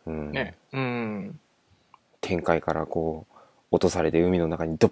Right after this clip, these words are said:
Speaker 1: バーンされてさ、天界を思い出させすお話だけど。
Speaker 2: うんうんうんうん。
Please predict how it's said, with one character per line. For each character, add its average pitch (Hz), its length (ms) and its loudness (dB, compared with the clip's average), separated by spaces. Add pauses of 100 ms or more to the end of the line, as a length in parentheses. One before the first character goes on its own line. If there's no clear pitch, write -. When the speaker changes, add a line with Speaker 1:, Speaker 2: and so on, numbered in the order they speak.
Speaker 1:
バ - 380 4
ー 85 40 -12
ン - 20 -14
さ 78 120 -4
れ 73 80 -4
て 80 60 -6
さ、 80 320 -6 (500)
天 87 220 -2
界 85 200 -2
を 85 60 0
思 82 260 -2
い 82 40 0
出 85 100 0
さ 87 120 -4
せ - 180 -10
す - 220 -16 (260)
お - 80 -2
話 80 340 -10
だ 80 100 -10
け 78 120 -10
ど。 - 160 -14 (500)
Speaker 2:
う 156 60 0
ん - 20 2
う 139 40 2
ん 131 40 -2
う - 20 -2
ん 131 40 -2
う 120 200 -6 (160)
ん。 - 140 -12